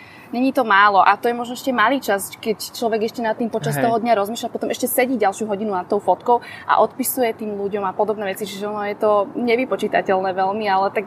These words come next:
Speaker 1: dajme tomu takých tých päť šesť hodín to určite
Speaker 2: Päť, šesť
Speaker 1: trvá.
Speaker 2: hodín jednu fotku, koľko máš asi takých príspevkov na Instagrame?
Speaker 1: Ja ani neviem, cez tisíc tristo, musím sa pozrieť, lebo fakt nemám tušenie.
Speaker 2: Ani ja teraz sa musím priznať.
Speaker 1: Ehm, hm, hm, hm.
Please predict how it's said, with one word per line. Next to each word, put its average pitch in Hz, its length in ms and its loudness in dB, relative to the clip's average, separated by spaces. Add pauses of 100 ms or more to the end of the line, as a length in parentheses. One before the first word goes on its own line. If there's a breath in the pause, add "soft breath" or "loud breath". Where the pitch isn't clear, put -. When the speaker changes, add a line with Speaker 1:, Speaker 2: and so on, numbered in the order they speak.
(120)
Speaker 1:
dajme 226 300 6
tomu 226 160 -2
takých 220 260 -6
tých 233 140 -8
päť 220 260 0
šesť 220 140 -4
hodín 202 240 -4
to - 80 -4
určite - 260 -6
Speaker 2:
Päť, 175 140 -2
šesť 185 80 -4
Speaker 1:
trvá. 175 100 2
Speaker 2:
hodín 156 160 -2
jednu 139 140 -4
fotku, - 360 -6 (120)
koľko 131 280 -6
máš 107 220 -6
asi - 140 -12
takých - 240 -12
príspevkov 117 420 -6
na 110 100 -4
Instagrame? 104 540 -6 (480)
Speaker 1:
Ja 190 240 4
ani 214 160 0
neviem, 247 400 0
cez 190 280 -8
tisíc - 440 -10
tristo, 320 640 0
musím 202 240 -10
sa 208 80 -6
pozrieť, 196 240 -4
lebo 175 160 -8
fakt 202 200 -2
nemám 202 260 -6
tušenie. 180 520 -8
Speaker 2:
Ani 113 220 -4
ja 117 120 -4
teraz 101 280 -8
sa 101 80 -12
musím 104 260 -10
priznať. 110 540 -8 (120)
Speaker 1:
Ehm, 180 960 -2
hm, 262 180 -6
hm, 180 160 -12
hm. 226 680 -10